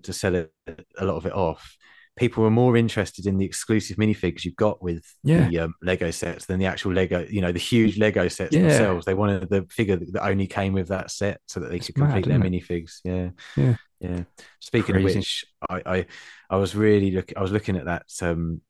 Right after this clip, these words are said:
Speaker 1: uh, Ultimate Collector Series, uh, Star Destroyer that came out a couple of years
Speaker 2: Mm-hmm.
Speaker 1: ago.
Speaker 2: Yeah.
Speaker 1: Um, and I was, I was on the Lego site, and I was like, "I'm, I'm gonna get it. I'm gonna get it." Um,
Speaker 2: I thought
Speaker 1: I'm,
Speaker 2: you
Speaker 1: I'm,
Speaker 2: had
Speaker 1: I'm
Speaker 2: it.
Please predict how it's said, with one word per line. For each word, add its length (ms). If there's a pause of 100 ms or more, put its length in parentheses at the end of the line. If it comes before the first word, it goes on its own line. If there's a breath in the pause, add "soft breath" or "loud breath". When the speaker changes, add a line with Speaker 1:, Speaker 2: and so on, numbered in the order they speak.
(360)
Speaker 1:
uh, 100
Ultimate 380
Collector 360
Series, 680
uh, 300 (100)
Star 320
Destroyer 380
that 80
came 280
out 180
a 40
couple 280
of 60
years 220
Speaker 2:
Mm-hmm. 120
Speaker 1:
ago. 260 (300 loud breath)
Speaker 2:
Yeah. 220 (540)
Speaker 1:
Um, 320
and 120
I 100
was, 240
I 80
was 100
on 80
the 60
Lego 240
site, 320
and 100
I 80
was 240
like, 260
"I'm, 200
I'm 120
gonna 140
get 180
it. 140 (120)
I'm 100
gonna 100 (220)
get 120
it." 140 (720 soft breath)
Um, 140
Speaker 2:
I 20
thought 200
Speaker 1:
I'm, 60
Speaker 2:
you 80
Speaker 1:
I'm, 100
Speaker 2:
had 120
Speaker 1:
I'm 60
Speaker 2:
it. 100